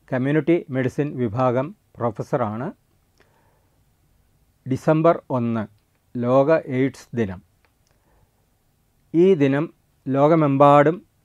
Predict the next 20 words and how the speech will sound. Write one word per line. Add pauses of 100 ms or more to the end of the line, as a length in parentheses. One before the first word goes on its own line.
(140)
നമ്മൾ (180)
ആചരിക്കുന്നു. (580)
ആയിരത്തി
തൊള്ളായിരത്തി
എൺപത്തി
എട്ട്
മുതൽ
ഈ
ദിനം
നമ്മൾ
ആചരിക്കുകയാണ്. (1000)
ഇതിൽ
നമ്മൾ
പ്രധാനമായിട്ട്
ചെയ്യുന്ന
കാര്യങ്ങൾ, (420)
ഒന്ന്, (1120)
എയ്ഡ്സിനെ
കുറിച്ചുള്ള (200)
ബോധവൽക്കരണം,